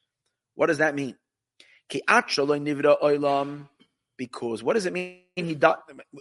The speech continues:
it would seem to imply that now there is no access for God to this world. And we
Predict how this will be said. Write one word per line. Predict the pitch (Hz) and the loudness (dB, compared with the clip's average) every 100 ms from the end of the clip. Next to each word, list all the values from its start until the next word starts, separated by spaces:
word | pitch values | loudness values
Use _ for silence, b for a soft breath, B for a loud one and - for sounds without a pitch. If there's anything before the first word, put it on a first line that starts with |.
| - | -2
it | |
would | 196 196 | -2 -2
seem | - 208 196 | -6 -8 -6
to | 165 | -6
imply | 135 - 95 82 - _ _ _ _ _ _ _ _ _ _ _ 131 | -6 -6 -6 -6 -10 _ _ _ _ _ _ _ _ _ _ _ 0
that | 151 - | 0 2
now | 156 190 247 190 170 190 - _ _ _ _ _ _ _ - | 0 4 6 6 4 0 -4 _ _ _ _ _ _ _ -4
there | 160 | 0
is | 180 | 0
no | 202 247 | 0 -2
access | 160 147 - 123 | -6 -12 -10 -10
for | - 110 | -10 -8
God | 117 104 - | -8 -10 -12
to | |
this | 101 101 | -12 -12
world. | 113 - _ _ _ | -14 -20 _ _ _
And | - 90 | -20 -20
we | _ | _